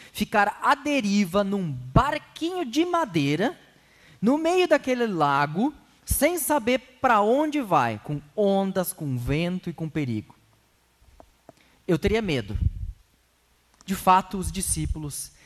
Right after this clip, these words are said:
tiveram medo. Eu acredito que eles pensaram que acabaria por ali.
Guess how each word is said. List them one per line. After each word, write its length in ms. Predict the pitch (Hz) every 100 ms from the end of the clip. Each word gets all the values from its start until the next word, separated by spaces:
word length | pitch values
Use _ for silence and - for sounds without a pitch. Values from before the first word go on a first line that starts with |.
| -
tiveram 540 | 277 220 277 302 262
medo. 460 | 196 165 131 113 107 _ _ _ _ _ _ _ _ _ _ -
Eu 100 | 277
acredito 400 | 311 233 269 -
que 120 | -
eles 260 | 247 247 -
pensaram 720 | 254 240 - 202 190 196 196
que 420 | - 196 196 202 - -
acabaria 520 | 180 220 214 190 202
por 160 | 202 214
ali. 340 | 202 135 95